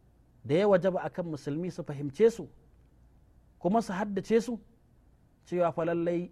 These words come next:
Allah maɗaukakin sarki bai ban mu haka ba. Bai ban mu haka ba, bai ban mu kara zuba ba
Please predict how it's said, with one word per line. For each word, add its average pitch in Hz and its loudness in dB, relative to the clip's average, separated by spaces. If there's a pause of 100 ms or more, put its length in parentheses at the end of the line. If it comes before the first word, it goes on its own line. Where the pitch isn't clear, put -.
Allah 175 0
maɗaukakin 147 -6
sarki 151 -4 (1000)
bai 147 0
ban 175 2
mu 175 -2
haka 135 -4
ba. 104 -10 (1800)
Bai 165 0
ban 254 4
mu 269 4
haka 226 0
ba, 151 -2 (1200)
bai 165 2
ban 233 4
mu 226 4
kara 208 2
zuba 175 2
ba 185 2